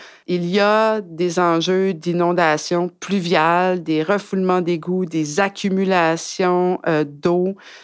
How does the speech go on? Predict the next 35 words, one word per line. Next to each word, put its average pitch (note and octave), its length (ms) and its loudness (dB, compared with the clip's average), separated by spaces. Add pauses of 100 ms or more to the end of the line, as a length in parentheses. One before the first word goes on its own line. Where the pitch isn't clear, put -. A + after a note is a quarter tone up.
(120)
qui F3+ 120 -6
se E3 220 0
font, F#3+ 600 0
euh, D3+ 300 2
liées E3+ 460 0 (100)
à D#3+ 120 0
de C#3+ 120 -2
fortes - 480 -4
pluies G#3 220 -6
ou F#3+ 80 -4
des, D3 200 0
des C#3+ 120 -4
pluies D#3 260 -6
extrêmes E3+ 540 -2
depuis D3+ 240 -6
plusieurs D#3 440 -2
années. D#3+ 220 0
Puis, F#3 260 -2 (280)
c'est - 160 -2
un G3 100 0
enjeu F#3 400 0 (160)
de, F#3 80 0
qui F#3 300 -6
devient, G3+ 340 0 (420)
qui - 60 -14
prend A3+ 120 0
de A#3 40 0
plus A3 120 0
en G3+ 60 2
plus A3 120 -6
d'importance F3+ 640 0
pour D3+ 120 -2
les D3 140 0
villes. C#3 220 -6 (440)
Euh, E3 480 -2